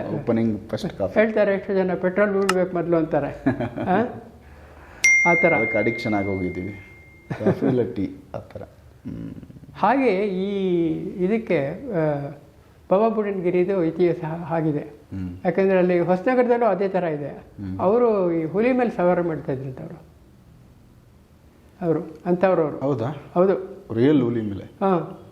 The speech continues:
Speaker 1: ಹ್ಮ್.
Speaker 2: ಅಂಥವ್ರವ್ರು ಎಲ್ಲ.
Speaker 1: ತುಂಬಾ ಒಂದು ಪ-, ಇದಿದ್ದಾರೆ ಅವರು.
Speaker 2: ಬಹಳ ಜನ ಗೊತ್ತಿಲ್ಲ ಅದು ಅಲ್ಲಿ.
Speaker 1: ಹಾ, ಹಾ.
Speaker 2: ಅದು.
Speaker 1: ಪಬ್ಲಿಕ್ ಮೇ-, ಪಬ್ಲಿಕ್ ಮುಂದೆ ಹುಲಿ ಜೊತೆಲಿ ಓಡಾಡೋದು.
Speaker 2: ಅವ್ರು ಹಾಗೆ ಹೊಡ್ತಾ ಇದ್ರು.
Speaker 1: ಶಬರಿಮಲೆ ಅಯ್ಯಪ್ಪ
Speaker 2: ಆ,
Speaker 1: ಸ್ವಾಮಿ ಥರ.
Speaker 2: ಶಬರಿಮಲೆ ಅಯ್ಯ-, ಅಯ್ಯಪ್ಪ ಮಲೆ.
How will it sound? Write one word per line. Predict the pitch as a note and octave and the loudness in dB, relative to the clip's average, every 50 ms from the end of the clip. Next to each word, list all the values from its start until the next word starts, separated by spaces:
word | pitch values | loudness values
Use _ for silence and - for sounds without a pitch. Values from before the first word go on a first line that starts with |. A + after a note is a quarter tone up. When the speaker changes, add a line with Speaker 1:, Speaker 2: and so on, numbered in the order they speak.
| - - | -16 -14
Speaker 1:
ಹ್ಮ್. | G#2 G#2 G#2+ G#2+ G#2+ - - - _ _ - _ _ - - - - - - - - - - - - - - - - _ - - - F#3 | -12 -12 -12 -12 -14 -16 -18 -20 _ _ -20 _ _ -20 -20 -20 -20 -20 -20 -20 -20 -20 -20 -20 -20 -20 -20 -20 -20 _ -20 -12 -4 -2
Speaker 2:
ಅಂಥವ್ರವ್ರು | F3+ F#3 F3 G3 G3 F#3+ F3 E3+ D#3+ C#3+ - - - - F#3 | 0 0 2 4 4 4 4 4 2 0 -4 -8 -10 -8 -4
ಎಲ್ಲ. | E3 E3 D3+ | -4 -2 -4
Speaker 1:
ತುಂಬಾ | - - - G#2+ G2+ G#2 A2 | -4 -6 -8 -6 -4 -2 0
ಒಂದು | A2 G#2 G#2 G2+ G2 G2+ G2 G2+ F#2+ | 2 2 2 2 0 -2 -2 -4 -6
ಪ-, | F#2+ - G2 | -6 -4 -2
ಇದಿದ್ದಾರೆ | F#2 F2+ F2+ F#2+ G2+ G2 F#2 F#2+ G2+ F#2 F2+ G2 | -2 0 0 0 -2 -2 -4 -4 -4 -4 -4 -4
ಅವರು. | F#2+ F#2 F#2 F#2+ F#2 - - - - - - G3 - - | -6 -6 -6 -8 -10 -12 -18 -20 -20 -12 -8 -8 -4 0
Speaker 2:
ಬಹಳ | F3 G3 A3+ B3 B3+ | 0 2 2 2 0
ಜನ | A3+ C4 B3 A#3+ | 0 -2 -4 -2
ಗೊತ್ತಿಲ್ಲ | G3 F#3+ F#3+ F#3+ A#3 A3+ A3 G#3 | -2 -2 -2 0 0 0 2 2
ಅದು | F3 D#3 D3 - - - | 0 0 -2 -6 -8 -8
ಅಲ್ಲಿ. | F3+ D#3 D3+ D3 G#2 | -4 -4 -2 -2 -2
Speaker 1:
ಹಾ, | G2+ | -4
ಹಾ. | F#2+ F#2 F#2 G2 G#2+ G#2 G#2+ G2+ F#2+ F2+ F#2 F#2+ - - - - F3 D3+ | -6 -8 -8 -10 -12 -12 -10 -10 -10 -10 -12 -14 -18 -20 -14 -10 -8 -8
Speaker 2:
ಅದು. | C#3+ C#3 - - - - - - - - _ _ _ - _ _ - _ - _ _ _ _ - _ - | -6 -8 -10 -14 -16 -20 -20 -20 -20 -20 _ _ _ -20 _ _ -20 _ -20 _ _ _ _ -20 _ -4
Speaker 1:
ಪಬ್ಲಿಕ್ | - G2+ A2+ B2 B2 A#2+ B2+ | -2 0 2 2 2 2 2
ಮೇ-, | A#2+ A#2+ A#2 | 2 2 2
ಪಬ್ಲಿಕ್ | A2 - A#2 A2+ B2 C3 C3 - | 2 2 0 2 2 2 2 4
ಮುಂದೆ | C3 B2+ B2 B2 B2 B2+ B2 | 2 4 4 6 6 6 6
ಹುಲಿ | A#2 A#2 A#2+ A#2+ B2 | 6 6 4 2 2
ಜೊತೆಲಿ | A#2+ B2 A#2 A2+ A2+ A2 A#2+ A#2+ A#2 A2+ | 2 0 0 -2 2 2 4 4 6 6
ಓಡಾಡೋದು. | A2+ A2+ A2 G#2+ G#2+ A2 G#2 G2 - - | 6 6 6 2 0 -2 -2 -4 -6 -8
Speaker 2:
ಅವ್ರು | - - - - - - G#3 G3+ F3+ | -12 -14 -18 -20 -2 0 2 2 2
ಹಾಗೆ | E3+ F#3+ F#3+ F#3 F#3 | 2 0 0 0 0
ಹೊಡ್ತಾ | F3+ F3+ F3+ F3 F3+ F3 | 0 0 0 0 0 -2
ಇದ್ರು. | E3 D#3 | 0 0
Speaker 1:
ಶಬರಿಮಲೆ | D#3+ A2 A#2+ B2+ B2+ B2 B2 A#2+ A#2+ A#2 A2+ | -2 0 2 2 4 4 4 4 6 6 6
ಅಯ್ಯಪ್ಪ | A2 A2+ B2 - | 6 6 6 4
Speaker 2:
ಆ, | F3+ | 4
Speaker 1:
ಸ್ವಾಮಿ | - G#3 G#3 G3 | 4 2 2 4
ಥರ. | A3 A3 | 2 2
Speaker 2:
ಶಬರಿಮಲೆ | F3+ - F#3 F3+ F3 | 2 2 2 2 2
ಅಯ್ಯ-, | E3+ E3 E3+ | 2 2 2
ಅಯ್ಯಪ್ಪ | E3+ E3+ F3+ F#3+ G3+ G3+ G3+ F#3+ | 2 0 2 2 2 2 2 -2
ಮಲೆ. | D#3 D3+ D#3 C#3+ C3+ A#2+ D3+ D#3+ - - | -6 -6 -8 -10 -10 -12 -14 -16 -18 -20